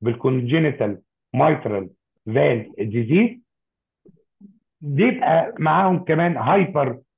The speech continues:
موبيليتي سيندروم. هايبر موبيليتي ان هو يقدر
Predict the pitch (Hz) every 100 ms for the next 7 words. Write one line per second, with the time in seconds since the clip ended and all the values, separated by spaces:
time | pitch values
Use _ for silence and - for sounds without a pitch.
0 | _ 120 127 127 180 156 120 110 - 113
1 | 110 127 196 247 247 _ _ _ - 185
2 | 190 151 135 139 175 180 180 170 - _
3 | - 131 143 143 190 - 151 156